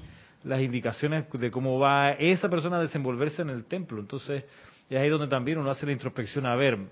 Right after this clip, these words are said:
me encanta este y este ra-, este rayo, pero de este, ay no, esos maestros como que no me dicen nada.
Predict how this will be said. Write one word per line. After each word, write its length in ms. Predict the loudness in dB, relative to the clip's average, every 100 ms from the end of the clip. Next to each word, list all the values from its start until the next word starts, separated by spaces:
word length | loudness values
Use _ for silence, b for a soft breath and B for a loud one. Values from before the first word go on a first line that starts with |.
| -16 B B
me 140 | -4 -2
encanta 500 | 4 4 4 4 4
este 220 | 4 2
y 40 | 2
este 200 | 2 0
ra-, 280 | 2 0
este 240 | -2 -4 -2
rayo, 340 | 2 2 0
pero 280 | -2 -2 0
de 260 | 0 0 0
este, 400 | -2 -4 -4 -4 B B B -10
ay 420 | -4 -2 -2 -6 -6
no, 380 | -4 -4 -6
esos 180 | -6 -6
maestros 420 | -4 -4 -4 -6
como 220 | -6 -8 -6
que 100 | -6
no 160 | -4
me 100 | -4
dicen 380 | -4 -4 -6 -2
nada. 440 | 0 0 -2 -8